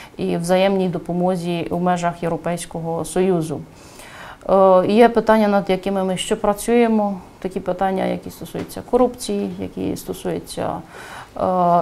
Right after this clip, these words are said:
інших внутрішніх аспектах. Ми ще працюємо,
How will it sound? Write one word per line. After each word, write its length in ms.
інших 480
внутрішніх 580
аспектах. 560
Ми 300
ще 380
працюємо, 800